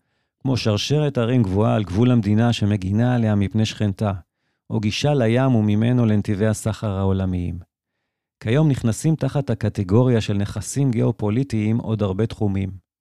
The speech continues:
אלה יכולים להיות עוצמה צבאית, נשק גרעיני, אוצרות טבע, תעשייה ייחודית, תמ"ג לנפש גבוה, ובעצם כל משאב שתורם לעוצמתה ומעמדה של מדינה בקרב שכנותיה הקרובות ובעולם כולו.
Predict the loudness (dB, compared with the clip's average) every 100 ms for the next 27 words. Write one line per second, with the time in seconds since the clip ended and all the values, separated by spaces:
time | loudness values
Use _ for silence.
0 | _ _ _ _ -6 0 0 2 2 2
1 | 2 4 4 2 -2 -2 -2 -2 -4 -4
2 | -2 -4 -6 -10 -4 -2 0 0 0 0
3 | 0 0 -2 -6 -4 -2 0 -2 0 -2
4 | 0 -2 -6 -8 -8 -4 -2 -2 -2 -2
5 | -2 0 -2 -4 -14 -6 0 0 0 2
6 | 2 0 -2 -2 -4 0 0 0 -4 _
7 | _ _ -2 0 2 2 2 2 4 4
8 | 0 -4 -2 -2 -2 -4 0 0 2 2
9 | 4 2 0 -4 -4 -2 -2 0 0 -2
10 | -4 -4 -6 -6 -6 -4 -4 -2 -2 -2
11 | -2 -4 -6 -6 -6 -6 -6 -4 -4 -2
12 | -2 -4 -4 -4 0 -2 -2 -4 -4 -4
13 | -4 -6 -4 -6 -6